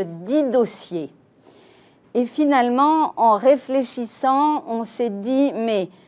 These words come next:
compte tenu de l'ampleur et du besoin de santé publique que représente cette pathologie, nous avons tout intérêt à fédérer les forces. Et donc, en fait, nous avons finalement, dans l'instruction des dossiers,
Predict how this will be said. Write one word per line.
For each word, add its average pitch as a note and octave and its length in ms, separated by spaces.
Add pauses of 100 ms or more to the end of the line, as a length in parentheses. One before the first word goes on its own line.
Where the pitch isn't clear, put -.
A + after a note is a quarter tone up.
(180)
compte D4+ 300
tenu C#4 320
de G#3+ 100
l'ampleur B3+ 840
et F#3+ 100
du F#3 200
besoin A3+ 800
de F#3 160
santé A3 420
publique A3 500
que G#3+ 60
représente A3+ 640
cette G3 220
pathologie, G3+ 800 (480)
nous A#3+ 220
avons A3+ 340
tout D#4 380
intérêt B3 680
à C4+ 120
fédérer C4+ 600
les C4+ 140
forces. - 580 (600)
Et G3+ 100
donc, C4 320
en G#3 100
fait, C#4+ 360
nous A#3+ 260
avons A#3 280
finalement, B3 600
dans B3 160
l'instruction C4 800
des G3 180
dossiers, B3+ 720